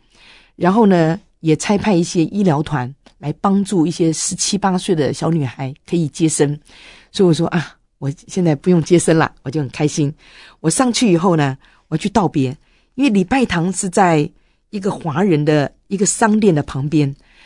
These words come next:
这个华人没有信主，可是他奉献那块地做礼拜堂，所以礼貌上我们要去跟他说一声道别。那我们也知道他不喜欢他的孩子来主日学，因为很近嘛，孩子喜欢上主日学，都叫他说：“啊，回来呀，帮忙家庭啊。”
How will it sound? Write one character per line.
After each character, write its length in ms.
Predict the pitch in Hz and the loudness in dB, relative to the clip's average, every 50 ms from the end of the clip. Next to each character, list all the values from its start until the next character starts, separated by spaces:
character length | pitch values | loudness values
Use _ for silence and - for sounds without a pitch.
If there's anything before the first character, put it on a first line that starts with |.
| _ _ _ _ | _ _ _ _
这 120 | - 302 | 0 0
个 60 | 262 | 0
华 200 | 233 - 180 165 | 2 2 2 2
人 120 | 160 160 160 | 4 4 4
没 120 | 175 196 | 6 6
有 80 | 170 143 | 6 4
信 240 | - - 208 170 | 4 2 0 0
主， 200 | 139 - - - - _ | 0 -2 -8 -10 -10 _
可 100 | - 170 | -8 -6
是 140 | - - | -6 -4
他 420 | - - - - 202 196 190 190 - - | -4 -4 -2 0 0 0 -2 -2 -6 -4
奉 200 | - 254 226 196 | 2 4 4 4
献 220 | 180 - 208 175 | 4 4 4 4
那 80 | 170 165 | 4 4
块 140 | 156 - 156 | 2 0 -2
地 220 | 139 - 151 - - _ _ _ _ _ | 0 -2 -6 -6 -6 _ _ _ _ _
做 140 | - 190 156 | 0 0 0
礼 100 | 139 139 | 0 0
拜 180 | 139 139 135 | -2 -4 -6
堂， 240 | 127 - 131 120 117 - _ _ _ - - - _ | -4 -6 -8 -10 -10 -12 _ _ _ -20 -20 -12 _
所 140 | - 233 | 0 2
以 40 | 233 | 4
礼 140 | 185 170 160 | 4 4 4
貌 160 | 160 180 180 | 4 4 2
上 220 | 160 - 190 160 135 | 2 2 2 0 0
我 80 | 131 | 0
们 100 | 131 143 | 0 0
要 60 | 147 | 0
去 140 | 143 - 156 | 0 -2 -2
跟 120 | - 160 139 | -2 -2 0
他 140 | 139 139 | 0 -4
说 180 | 143 - - 143 | -4 -2 -2 -2
一 40 | 135 | -2
声 280 | - - 143 135 135 - - | 0 -2 -2 -2 -2 -2 -2
道 160 | - 139 135 | -2 0 0
别。 260 | - 143 123 123 123 - _ _ _ - - - - - - _ _ _ | 0 -2 -2 -4 -6 -14 _ _ _ -20 -20 -20 -20 -20 -20 _ _ _
那 200 | - 247 247 - | 0 2 2 4
我 140 | - 180 175 | 4 6 6
们 100 | 196 254 | 6 6
也 80 | 254 170 | 4 2
知 120 | - - | 2 2
道 80 | 190 175 | 0 0
他 140 | - 202 | 0 -4
不 80 | 190 - | -4 -2
喜 160 | - - - | -2 -2 -2
欢 160 | 131 156 156 | -2 -2 -4
他 140 | 156 - 160 | -4 -4 -6
的 60 | 151 | -8
孩 200 | - - - 147 | -8 -6 -6 -6
子 160 | 147 - - - | -6 -6 -10 -10
来 180 | - 147 143 147 | -6 -2 -2 -2
主 200 | - - 143 143 | -2 -2 -2 2
日 120 | 165 180 | 4 4
学， 300 | 160 - - 127 120 123 - _ _ _ _ _ | 4 4 2 2 0 0 -6 _ _ _ _ _
因 120 | _ 233 208 | _ 2 2
为 40 | 220 | 4
很 160 | 190 175 139 | 4 2 0
近 180 | - - 240 202 | 2 2 2 4
嘛， 180 | 175 131 - - _ _ _ _ _ _ _ | 2 0 -2 -4 _ _ _ _ _ _ _
孩 160 | _ - 160 190 | _ 0 2 2
子 80 | 208 | 2
喜 160 | 185 - - | 2 0 0
欢 120 | 147 160 165 | 0 0 0
上 220 | 170 196 175 151 | 2 2 2 2
主 140 | 139 - 135 | 0 0 0
日 80 | 147 151 | 0 0
学， 180 | - - 113 | 2 0 -2
都 120 | 127 170 147 | 0 0 -2
叫 180 | - - 165 143 | 2 2 0 2
他 120 | 156 151 | 0 -2
说 140 | 147 - - - | -4 -6 -8 -10
：“啊， 40 | - | -4
回 180 | - 196 202 | 0 2 2
来 140 | 202 202 202 | 4 4 2
呀， 140 | 208 202 196 | 2 0 -2
帮 180 | 196 - 202 196 | 0 0 0 0
忙 220 | 185 160 156 160 | 2 2 0 0
家 220 | 156 - 180 170 | 0 0 0 0
庭 220 | 165 - - 143 135 | 0 -2 -4 -4 -4
啊。” 160 | 139 135 131 | -4 -4 -6